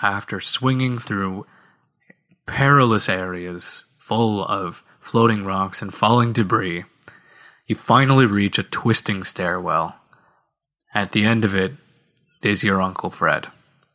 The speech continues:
Fred tells you that he's very happy to see you, and he's sorry he hasn't been home because he's been so busy with his research.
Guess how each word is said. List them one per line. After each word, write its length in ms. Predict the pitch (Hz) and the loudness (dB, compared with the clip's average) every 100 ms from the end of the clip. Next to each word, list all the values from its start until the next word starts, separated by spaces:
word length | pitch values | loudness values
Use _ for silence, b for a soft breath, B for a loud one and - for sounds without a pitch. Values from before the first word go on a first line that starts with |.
| _ _ _ _ _ _ _ _ _ _ _ _ _ _ | _ _ _ _ _ _ _ _ _ _ _ _ _ _
Fred 280 | 123 123 - | 0 0 0
tells 300 | 120 120 113 | 2 2 4
you 80 | 120 | 2
that 100 | 117 | 2
he's 160 | 110 | -2
very 360 | 110 135 147 151 | 0 4 6 6
happy 380 | 139 135 120 110 | 4 2 2 -2
to 160 | 143 | -2
see 320 | 131 - 107 | -6 -4 -4
you, 260 | 101 90 92 - _ _ _ | -6 -6 -10 -14 _ _ _
and 100 | 98 | -8
he's 140 | 92 - | -4 0
sorry 380 | 107 107 98 | 4 4 4
he 120 | 92 90 | 0 -4
hasn't 260 | 90 92 | -8 -8
been 140 | 90 92 | -8 -6
home 320 | 104 104 95 | -4 -4 -6
because 240 | 92 110 | -8 -8
he's 120 | 110 | -8
been 160 | 104 113 | -8 -6
so 300 | - - 135 | -4 0 0
busy 340 | 127 127 120 | 2 2 4
with 140 | 120 117 | 2 2
his 160 | 113 | 0
research. 680 | 117 131 147 - - - - | 0 0 0 -4 -6 -8 -8